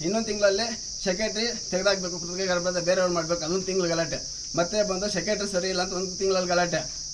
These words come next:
ಮತ್ತೆ ಮೊನ್ನೆ ತಿಂಗಳಲ್ಲಿ ಐದನೇ ತಾರೀ-, ಐದನೇ ತಿಂಗಳು ಇಪ್ಪತ್ತನೇ ತಾರೀಕು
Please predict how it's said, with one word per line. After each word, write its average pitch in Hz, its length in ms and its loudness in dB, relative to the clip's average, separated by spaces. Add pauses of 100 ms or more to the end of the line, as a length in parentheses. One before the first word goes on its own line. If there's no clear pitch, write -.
ಮತ್ತೆ 180 200 2
ಮೊನ್ನೆ 202 260 0
ತಿಂಗಳಲ್ಲಿ 185 400 4
ಐದನೇ 185 300 4
ತಾರೀ-, 175 260 -2
ಐದನೇ 185 260 2
ತಿಂಗಳು 190 280 -2
ಇಪ್ಪತ್ತನೇ 180 320 -2
ತಾರೀಕು 160 400 -2